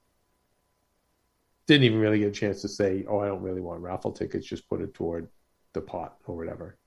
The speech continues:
And, um, he didn't really acknowledge it, or he, he barely said, "Thank you." And no, so that moment, I'm like, "Hey, you know what? Like, that's not cool." And then I thought of our friend who said,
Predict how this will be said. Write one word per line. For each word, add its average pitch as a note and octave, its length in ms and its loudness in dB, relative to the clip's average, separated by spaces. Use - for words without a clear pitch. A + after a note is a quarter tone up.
And, F2+ 340 -4
um, E2+ 380 -8
he G#2 200 2
didn't G2 320 0
really F#2+ 240 0
acknowledge F#2 460 -4
it, F#2 80 -6
or F2+ 140 -6
he, F2+ 60 -10
he G#2 60 -4
barely F#2+ 300 -4
said, - 220 -6
"Thank F2+ 320 -4
you." D3 220 4
And G#2+ 400 2
no, C#3 240 10
so G#2+ 180 4
that A2+ 200 4
moment, D3 260 6
I'm B2+ 60 6
like, B2+ 280 6
"Hey, G3 220 8
you C3+ 140 8
know F#3+ 140 8
what? G3 320 8
Like, E3 200 2
that's G3 280 -2
not D#3+ 220 2
cool." - 300 -2
And G2+ 140 0
then G2 100 0
I F#2 100 -2
thought F2+ 340 0
of A#2+ 240 0
our G2+ 200 0
friend G2+ 520 -4
who A#2 180 -6
said, G2 520 -4